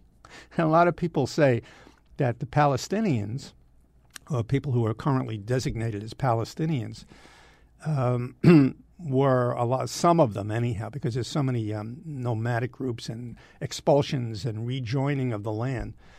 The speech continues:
that these people, uh, were the original, um, the Palestinians. Their original ancestors were the Can-, Canaanites.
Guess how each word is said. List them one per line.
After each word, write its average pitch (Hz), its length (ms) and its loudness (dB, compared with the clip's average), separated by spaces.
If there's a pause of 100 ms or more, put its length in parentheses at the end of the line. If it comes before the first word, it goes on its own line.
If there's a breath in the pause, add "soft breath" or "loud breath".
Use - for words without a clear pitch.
(180 soft breath)
that 143 120 -2
these 190 220 -4
people, 123 580 -2 (460 soft breath)
uh, 127 320 0
were 127 160 0
the 131 120 -2
original, 147 600 -2
um, 135 460 -4
the - 80 -20
Palestinians. 139 720 -4
Their 131 200 -2
original 135 360 -2
ancestors 127 460 -4
were 139 60 0
the 123 60 -8
Can-, 180 360 -6
Canaanites. 151 500 -4